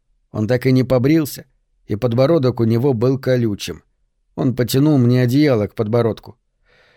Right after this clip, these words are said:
"Постарайся сегодня его не скинуть с кровати, Юки. Оно у тебя каждое утро на полу,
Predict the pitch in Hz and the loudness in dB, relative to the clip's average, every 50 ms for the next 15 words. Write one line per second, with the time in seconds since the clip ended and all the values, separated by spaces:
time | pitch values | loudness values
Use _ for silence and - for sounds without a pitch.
0 | _ _ _ _ _ _ - - 123 - - 185 190 190 170 123 131 131 120 - | _ _ _ _ _ _ -14 -14 -10 -6 -2 0 2 2 2 2 0 0 0 0
1 | 135 143 143 135 135 135 135 127 139 135 139 139 135 - - 165 165 147 131 113 | 0 2 2 2 2 2 2 2 2 2 2 2 2 0 0 0 2 2 0 -2
2 | - - 135 135 135 139 135 123 - 101 107 110 107 90 - - 64 - _ _ | -2 -2 0 0 2 2 2 0 2 0 0 0 0 -2 -6 -10 -20 -20 _ _
3 | _ _ _ _ _ _ _ _ _ - - - 117 143 185 185 170 147 127 139 | _ _ _ _ _ _ _ _ _ -8 -4 -2 0 2 2 2 2 0 0 0
4 | 139 143 131 - 110 123 147 170 165 139 139 165 160 156 151 156 151 135 139 143 | -2 -2 -2 0 0 2 2 2 2 0 2 2 2 2 2 0 0 0 0 0
5 | 139 139 131 - 131 123 117 117 - _ | 0 0 0 0 0 0 0 -2 -4 _